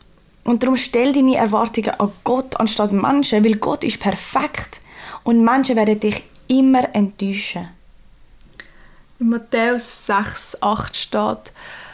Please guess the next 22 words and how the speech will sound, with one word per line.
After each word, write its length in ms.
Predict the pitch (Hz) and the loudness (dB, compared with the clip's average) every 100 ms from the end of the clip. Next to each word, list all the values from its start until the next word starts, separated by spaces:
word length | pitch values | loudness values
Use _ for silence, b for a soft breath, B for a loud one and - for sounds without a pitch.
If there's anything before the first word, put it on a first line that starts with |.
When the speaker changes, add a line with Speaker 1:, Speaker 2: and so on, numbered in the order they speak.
| B B | B B
Speaker 2:
"Folge 440 | - 247 254 254 | -2 2 2 4
nicht 300 | 233 233 220 - - - - _ | 4 2 0 -8 -16 -20 -20 _
ihrem 240 | - 220 208 | 0 2 2
schlechten 480 | - 208 202 - 208 | 2 0 0 -2 0
Beispiel, 480 | 208 208 - - - - | 0 0 -4 -8 -6 -2
denn 240 | 208 208 - | 0 -2 -2
euer 320 | - 247 240 | 2 4 4
Vater, 540 | 233 - 180 - - - - | 2 0 -2 -4 -8 -8 -8
also 240 | 214 226 | -6 -4
Gott, 460 | 220 226 214 214 - - | -2 0 0 -2 -16 -4
weiss 360 | 202 202 - - _ _ _ - | -2 -2 -4 -6 _ _ _ 0
genau, 720 | 233 208 226 214 196 185 202 214 | 2 6 4 4 4 2 0 -4
was 220 | 208 - | -2 0
ihr 220 | 226 220 | 2 2
braucht, 580 | 214 214 202 - 196 - _ - | 2 2 2 0 -4 -6 _ -14
schon 240 | - 220 | -4 -2
bevor 520 | 220 208 - 214 214 214 - | 0 -2 0 2 4 2 0
ihr 300 | 208 208 202 | 2 2 2
ihn 260 | 208 190 | 0 -2
um 160 | 208 202 | -2 -2
etwas 400 | 208 208 196 - | -2 -2 -4 -6
bittet." 680 | - 202 - - - - | -4 -6 -6 -8 -10 -10